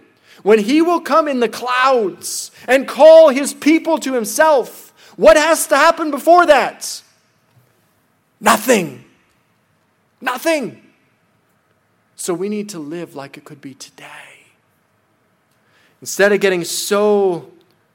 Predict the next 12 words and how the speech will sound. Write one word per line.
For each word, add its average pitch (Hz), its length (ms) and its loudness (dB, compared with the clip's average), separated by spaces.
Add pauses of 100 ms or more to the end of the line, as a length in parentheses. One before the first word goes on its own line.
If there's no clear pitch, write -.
(120)
preoccupied 165 1600 -4 (1900)
with 131 140 -20
what 180 140 -2
is 156 120 -8
going 160 260 -10
on, 127 280 -14 (2250)
instead 190 240 -2
of 220 80 0
getting 208 240 0
so 226 540 0
caught 196 400 -4
up 190 360 -4